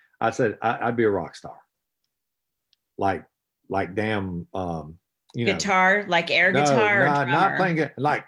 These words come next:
Speaker 1: like a singer, like a lead singer
Speaker 2: Like a
Speaker 1: in a rock
Speaker 2: singer.
Speaker 1: band.
Speaker 2: Okay.
Speaker 1: Like, you know, like
Speaker 2: Like
Speaker 1: rock
Speaker 2: Steve
Speaker 1: star.
Speaker 2: Tyler or,
Speaker 1: Yeah, or,
Speaker 2: or
Speaker 1: or one,
Speaker 2: Glenn,
Speaker 1: I, I mean,
Speaker 2: Glenn
Speaker 1: that'd be my thing.
Speaker 2: Frey.
Speaker 1: Yeah,
Speaker 2: Mm-hmm.
Speaker 1: like Glenn Frey, like them, rock
Speaker 2: Uh-huh,
Speaker 1: star.
Speaker 2: uh-huh,
Speaker 1: To
Speaker 2: gotcha.
Speaker 1: have that creative musical talent,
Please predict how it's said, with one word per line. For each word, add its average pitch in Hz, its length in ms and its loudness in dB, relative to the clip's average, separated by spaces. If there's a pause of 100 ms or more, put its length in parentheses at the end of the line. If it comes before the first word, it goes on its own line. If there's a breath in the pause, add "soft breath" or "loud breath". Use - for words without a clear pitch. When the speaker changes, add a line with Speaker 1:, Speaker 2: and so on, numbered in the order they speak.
Speaker 1:
like 139 220 0
a 95 80 -2
singer, 147 360 0
like 107 200 0
a 85 40 -4
lead 139 320 2
singer 175 140 0
Speaker 2:
Like 185 140 2
a - 40 2
Speaker 1:
in - 40 -2
a 98 60 -4
rock 104 60 -6
Speaker 2:
singer. 214 400 2
Speaker 1:
band. 175 360 0
Speaker 2:
Okay. 190 260 0
Speaker 1:
Like, 131 300 0
you 143 160 2
know, 113 320 2
like 120 200 0
Speaker 2:
Like 180 140 2
Speaker 1:
rock 143 140 2
Speaker 2:
Steve 208 240 2
Speaker 1:
star. 202 240 2
Speaker 2:
Tyler 185 680 4
or, 156 240 2
Speaker 1:
Yeah, 135 240 2
or, 143 160 2
Speaker 2:
or - 0 -
Speaker 1:
or 147 140 2
one, 175 260 4
Speaker 2:
Glenn, 180 260 0
Speaker 1:
I, 139 60 0
I 160 40 -2
mean, 147 280 -2
Speaker 2:
Glenn 170 220 4
Speaker 1:
that'd 180 160 2
be 170 60 2
my 170 280 2
thing. 165 320 0
Speaker 2:
Frey. - 160 -10 (120)
Speaker 1:
Yeah, 139 300 4
Speaker 2:
Mm-hmm. 110 80 0
Speaker 1:
like 120 200 0
Glenn 143 180 0
Frey, 139 140 0
like 131 220 0
them, 101 260 -4
rock 139 240 2
Speaker 2:
Uh-huh, 151 80 -2
Speaker 1:
star. 160 240 -4 (100)
Speaker 2:
uh-huh, 156 320 -6
Speaker 1:
To 156 80 -12
Speaker 2:
gotcha. 151 280 0
Speaker 1:
have 156 280 0
that 190 300 0
creative 165 600 0
musical 156 520 0
talent, 95 480 -4